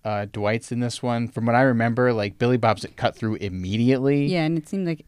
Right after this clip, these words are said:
Speaker 2: if he had just done one more, it would have been a clear hole through that maze.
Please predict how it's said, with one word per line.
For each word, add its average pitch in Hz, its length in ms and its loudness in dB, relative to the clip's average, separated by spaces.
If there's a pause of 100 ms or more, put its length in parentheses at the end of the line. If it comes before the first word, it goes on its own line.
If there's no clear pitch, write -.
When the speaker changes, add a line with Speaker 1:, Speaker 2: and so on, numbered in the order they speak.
Speaker 2:
if 156 160 -6
he 180 160 -2
had 160 80 -6
just 151 160 -10
done 143 320 -2
one 156 200 0
more, 131 380 -2 (400)
it 151 60 -4
would 160 120 -2
have 123 40 -6
been 139 140 -2
a - 100 -8
clear 143 220 -4
hole 135 240 -4
through 127 160 -8
that 120 140 -6
maze. - 300 -8